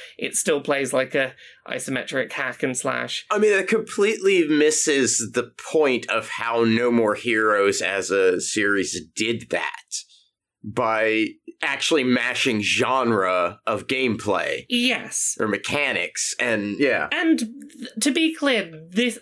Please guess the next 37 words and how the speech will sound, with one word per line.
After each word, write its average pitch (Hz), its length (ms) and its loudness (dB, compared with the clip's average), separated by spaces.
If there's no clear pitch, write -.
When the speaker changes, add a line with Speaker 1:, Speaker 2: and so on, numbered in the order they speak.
Speaker 1:
that 226 240 -2
is 220 120 0
something 208 360 0
that - 160 0
this 170 260 -4
gets - 320 -6
completely, 143 1080 -4
this 254 220 -2
gets - 440 -4
that 180 340 -4
very 160 320 0
right 135 320 0
where 135 120 0
Travis 127 300 -2
Strikes - 260 -4
Again 120 260 -6
got 120 160 2
it 110 120 -4
wrong. 170 340 0
When 262 640 4
this 240 240 0
presents 208 500 0
you 208 100 0
with, 185 220 0
"Hey, 196 260 0
we're 165 120 0
gonna 175 200 0
show 175 200 2
you 156 160 0
something 160 440 0
in 151 100 2
the 147 80 0
style 147 360 0
of 139 80 -2
a 139 180 2
two 143 300 -2
D, 127 460 -2